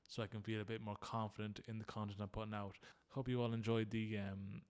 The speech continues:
Halloween episode. Again, I really enjoyed doing it with Chris. He's a very good ho-, um, not host, he's a very good guest to have on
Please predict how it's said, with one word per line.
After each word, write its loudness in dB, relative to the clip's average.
Halloween 2
episode. 0
Again, 0
I 0
really 0
enjoyed 0
doing 2
it -6
with -8
Chris. 0
He's -2
a -6
very 2
good -2
ho-, -2
um, -2
not -6
host, -8
he's -8
a -10
very 2
good -2
guest -2
to -2
have 0
on 0